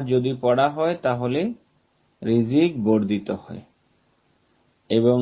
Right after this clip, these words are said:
সেটা কতটুকু সঠিক এবং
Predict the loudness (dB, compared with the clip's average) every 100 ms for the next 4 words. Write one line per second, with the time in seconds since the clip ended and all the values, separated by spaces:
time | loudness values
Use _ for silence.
0 | 0 -4 -6 0 0 0 -4 -4 -6 -6
1 | -6 -8 -6 -6 -4 -4 -6 -8 _ _
2 | _ _ _ _ _ _ _ _ _ _
3 | _ 0 2 4